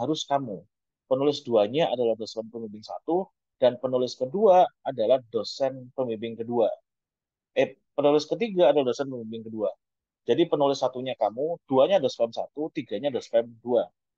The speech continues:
Itu nanti porsi, eh, berkaitan dengan, eh, penulis. Kenapa kok nama dosen juga dimasukkan? Karena, eh, nama dosen itu adalah nama yang, eh, membimbingmu untuk bisa menghasilkan publikasi. Maka harus,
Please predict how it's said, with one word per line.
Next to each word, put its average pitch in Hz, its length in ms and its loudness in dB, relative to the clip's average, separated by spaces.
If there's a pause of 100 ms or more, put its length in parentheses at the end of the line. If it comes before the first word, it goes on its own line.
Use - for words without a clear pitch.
Itu 156 160 -2
nanti 170 240 0
porsi, 151 640 0
eh, - 400 0
berkaitan 117 480 2
dengan, 120 240 -8 (240)
eh, 107 240 -4
penulis. 123 480 -8 (240)
Kenapa 196 320 2
kok 220 120 4
nama 175 200 2
dosen 147 320 -2
juga 123 240 -2
dimasukkan? 117 560 -2 (160)
Karena, 202 240 0
eh, 151 480 2
nama 147 240 -4
dosen 160 400 -2
itu - 320 -6
adalah 131 320 4
nama 139 320 -6
yang, 156 280 -2 (680)
eh, 127 920 2 (120)
membimbingmu 160 720 -2
untuk 175 80 -6
bisa 139 280 -2
menghasilkan 127 440 -6
publikasi. 117 640 -10 (480)
Maka 110 320 -2
harus, 117 480 -6